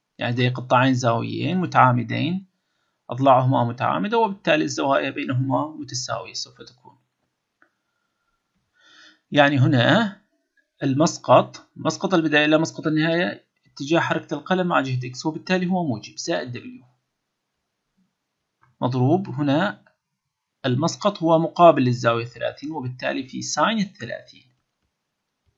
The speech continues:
زائد بقي لدي ال N،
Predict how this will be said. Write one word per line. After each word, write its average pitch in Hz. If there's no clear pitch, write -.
زائد 131
بقي 208
لدي 156
ال 127
N، -